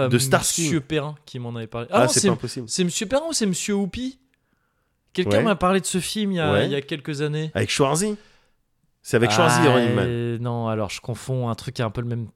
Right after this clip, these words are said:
Speaker 1: pitch, je crois.
Speaker 2: Ouais.
Speaker 1: Ouais, non, c'est pas
Speaker 2: Ben,
Speaker 1: avec
Speaker 2: en
Speaker 1: Schwarzy.
Speaker 2: fait, Running, c'est un film qui a été, euh, réalisé par, donc, euh, Starsky, de Starsky Hutch.
Speaker 1: Ok.
Speaker 2: <laughs> Euh,
Speaker 1: Eh,
Speaker 2: que
Speaker 1: petit fact sympa aussi.
Speaker 2: Ouais,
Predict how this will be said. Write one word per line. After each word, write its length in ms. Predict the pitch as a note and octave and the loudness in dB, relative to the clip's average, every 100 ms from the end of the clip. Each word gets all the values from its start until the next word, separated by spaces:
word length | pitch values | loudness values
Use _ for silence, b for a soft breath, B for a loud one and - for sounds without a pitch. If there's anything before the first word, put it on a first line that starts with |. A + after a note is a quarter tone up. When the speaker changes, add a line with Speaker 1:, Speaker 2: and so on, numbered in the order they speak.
| _ | _
Speaker 1:
pitch, 320 | - B2 - | -10 -4 -2
je 60 | - | -2
crois. 200 | A#2+ G2 | -4 -6
Speaker 2:
Ouais. 320 | - G2 G#2 D3+ | 0 2 4 2
Speaker 1:
Ouais, 160 | A#2 | -2
non, 140 | A#2 A2 | -4 -6
c'est 140 | - | -6
pas 100 | B2 | 0
Speaker 2:
Ben, 120 | A2+ | 4
Speaker 1:
avec 100 | D3+ | 6
Speaker 2:
en 100 | A#2+ | 4
Speaker 1:
Schwarzy. 60 | D3 | 4
Speaker 2:
fait, 160 | A#3 A3 | 4 4
Running, 260 | G#3 G3 B2+ | 2 2 0
c'est 160 | - | 2
un 100 | C#3+ | 4
film 320 | C3+ - G3+ F3+ | 2 0 -2 -2
qui 320 | - A#2+ A2 | -2 2 4
a 60 | |
été, 340 | G#2+ G2+ B2 A2 | 4 2 2 4
euh, 220 | G2 F2 | 6 4
réalisé 480 | F#2+ A2+ A2 A#2 B2+ | 2 2 0 0 0
par, 240 | - G2 | 0 -4
donc, 180 | F#2 - | -6 -6
euh, 80 | G2 | -6
Starsky, 540 | - C#3 - E3+ E3+ | -6 -8 -10 -8 -8
de 80 | A#2+ | -8
Starsky 360 | - - - A#2+ | -12 -14 -6 -4
Hutch. 240 | E3+ - | -4 -2
Speaker 1:
Ok. 180 | D#3+ - | 0 2
Speaker 2:
<laughs> 800 | F3+ G3 - - E3+ - - B2+ | -2 -2 -10 2 2 6 4 4
Euh, 300 | F3+ A#2 G#2 - | 0 0 -2 2
Speaker 1:
Eh, 80 | A#3+ | 2
Speaker 2:
que 40 | |
Speaker 1:
petit 200 | - B3 | 2 0
fact 340 | G3 B3 - G3 | 4 4 6 4
sympa 280 | F#3+ F3 A#3+ | 4 6 6
aussi. 160 | |
Speaker 2:
Ouais, 60 | A#3+ | 8